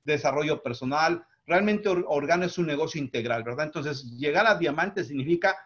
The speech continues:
impactar la vida de muchísimas, de muchísimas personas. Pero para eso, pues, tienes que impactar tu vida primero, ¿verdad?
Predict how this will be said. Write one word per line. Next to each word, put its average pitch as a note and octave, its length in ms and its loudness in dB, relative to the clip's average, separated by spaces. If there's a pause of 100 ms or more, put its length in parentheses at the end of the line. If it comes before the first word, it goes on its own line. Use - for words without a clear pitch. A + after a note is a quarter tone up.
(240)
impactar D3+ 640 2
la F#3+ 120 4
vida F#3 280 2
de C#3+ 120 0
muchísimas, G3 720 -2
de D#3+ 100 -2
muchísimas C3+ 500 -6
personas. A2 540 -12
Pero C#3 240 -2
para E3 200 4
eso, F3+ 180 -2
pues, - 180 -8
tienes E3+ 220 2
que - 80 -8
impactar C#3 460 0
tu D3 80 -8
vida C3+ 260 0
primero, A2+ 380 -4
¿verdad? F#3 240 -6